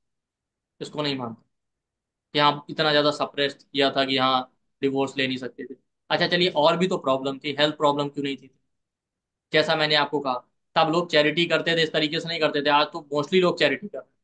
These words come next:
ठीक है, टीवी news में आप सुने, तब भी problem क्यों नहीं solve हो रही? इसका मतलब है कि सही direction में नहीं हो रहा काम। और जो लोग आज भी सही direction,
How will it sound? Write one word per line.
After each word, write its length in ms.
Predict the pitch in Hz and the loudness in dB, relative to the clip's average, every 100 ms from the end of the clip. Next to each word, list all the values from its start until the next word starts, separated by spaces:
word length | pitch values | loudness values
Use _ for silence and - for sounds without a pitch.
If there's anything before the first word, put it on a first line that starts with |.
| _ _ _ _ | _ _ _ _
ठीक 120 | 147 - | -14 -14
है, 60 | - _ _ _ _ _ _ _ | -18 _ _ _ _ _ _ _
टीवी 260 | 151 151 170 | -2 0 0
news 240 | 160 175 | 0 0
में 100 | 165 | 2
आप 160 | 165 151 | 2 0
सुने, 200 | 151 139 | -4 -4
तब 200 | 156 170 | 0 2
भी 160 | 185 190 | 2 2
problem 300 | 170 170 170 | 2 2 -4
क्यों 160 | 175 | -6
नहीं 120 | 170 | -8
solve 220 | 160 156 139 | -2 -2 -2
हो 100 | 139 | -6
रही? 120 | - _ _ _ _ _ _ _ _ _ - | -10 _ _ _ _ _ _ _ _ _ -12
इसका 300 | 143 - 202 | -8 0 0
मतलब 320 | 165 160 208 | 0 0 2
है 60 | 220 | 2
कि 60 | |
सही 260 | 208 180 190 | 0 0 2
direction 400 | 185 180 175 196 | 2 0 0 -2
में 80 | 190 | -2
नहीं 120 | 180 | -2
हो 80 | 156 | 0
रहा 120 | 139 | 0
काम। 180 | - 127 _ _ _ _ _ _ _ _ _ _ _ _ _ _ _ _ _ _ _ _ _ _ _ _ _ _ _ _ _ _ _ | -2 -10 _ _ _ _ _ _ _ _ _ _ _ _ _ _ _ _ _ _ _ _ _ _ _ _ _ _ _ _ _ _ _
और 80 | 143 131 | -8 -2
जो 120 | 160 | 0
लोग 140 | 175 156 | 2 4
आज 160 | 151 | 4
भी 120 | 156 | 2
सही 260 | 170 147 151 | 0 0 0
direction, 540 | 151 139 143 160 156 | 0 0 -2 -6 -8